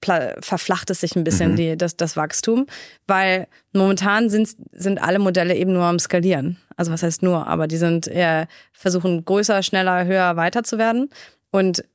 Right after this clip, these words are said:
Speaker 1: das Training dauert immer länger, weil die Datensätze immer größer sind. Das Training wird immer teurer. Es bedarf immer mehr Energie.
Speaker 2: Mhm.
Speaker 1: Das heißt,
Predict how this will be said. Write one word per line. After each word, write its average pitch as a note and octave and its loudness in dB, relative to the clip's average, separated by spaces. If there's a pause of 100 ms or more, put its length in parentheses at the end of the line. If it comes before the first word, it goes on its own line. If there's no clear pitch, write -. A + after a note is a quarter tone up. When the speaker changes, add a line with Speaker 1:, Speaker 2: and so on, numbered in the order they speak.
(360)
Speaker 1:
das F3+ 0
Training A#3+ 0
dauert A#3+ 2
immer A#3+ 0
länger, C4 -2
weil F#3 0
die F3 0
Datensätze A3 0
immer A3 -2
größer A3 -2
sind. B3 0
Das F#3 -4
Training F#3+ 0
wird F3+ -4
immer E3 -2
teurer. G3 0
Es - -6
bedarf F3 0
immer F#3 0
mehr E3+ 0
Energie. F3+ 0 (360)
Speaker 2:
Mhm. F2 -4
Speaker 1:
Das F#3+ 2
heißt, G3 0